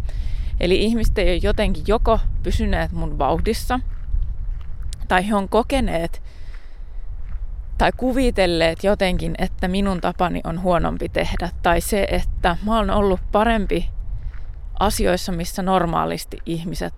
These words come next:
on huonoja, ja huono asioissa, missä muut ihmiset on normaalisti hyviä. Eli niin kuin jo siinä kohtaa tullaan siihen asiaan, että miten eri tavalla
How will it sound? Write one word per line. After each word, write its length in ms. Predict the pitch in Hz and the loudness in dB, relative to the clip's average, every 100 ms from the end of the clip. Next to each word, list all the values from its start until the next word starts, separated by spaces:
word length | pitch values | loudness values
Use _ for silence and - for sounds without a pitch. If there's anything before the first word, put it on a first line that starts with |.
| - | -4
on 280 | 165 - 170 - - - - - - - - - | -4 -2 -4 -8 -12 -12 -12 -12 -10 -12 -6 2
huonoja, 400 | 190 190 247 311 - - - - - - - | 4 4 2 2 0 -2 0 2 2 2 2
ja 100 | 196 | 2
huono 360 | 190 233 202 170 | 4 4 4 4
asioissa, 760 | 180 202 185 175 160 - - - | 2 0 0 0 0 -2 0 0
missä 360 | - 170 - 190 | 2 0 0 -2
muut 320 | 175 226 214 | 0 0 0
ihmiset 560 | 160 165 160 - 156 - | 0 0 -2 -2 -2 0
on 140 | 165 | 2
normaalisti 880 | 180 175 180 156 165 165 - - - - - - - - - - - - | 4 2 2 0 0 -2 -2 -2 -2 -4 -4 -4 -4 -6 -6 -2 -2 0
hyviä. 320 | 262 214 - - - - - - - - - - - - - | 2 2 0 -2 -2 -4 -4 -4 -2 -2 -2 -2 -2 -2 2
Eli 340 | 196 190 185 - - | 4 6 4 2 2
niin 160 | 202 185 | 4 4
kuin 120 | 196 | 4
jo 80 | 196 | 6
siinä 380 | - 254 240 196 | 6 4 4 2
kohtaa 460 | 156 156 - 165 | 2 2 2 0
tullaan 360 | 165 170 165 165 | 2 4 4 4
siihen 380 | - 202 208 175 | 4 2 2 2
asiaan, 460 | 185 - 175 170 | 2 4 4 2
että 380 | 151 - - 165 160 - - - - - - - - - - - | 0 0 2 4 4 4 2 0 0 -2 -2 -2 -2 -2 -2 0
miten 280 | 190 190 185 | 2 4 4
eri 240 | 202 208 | 4 4
tavalla 560 | 220 196 202 190 160 156 | 4 4 6 6 6 4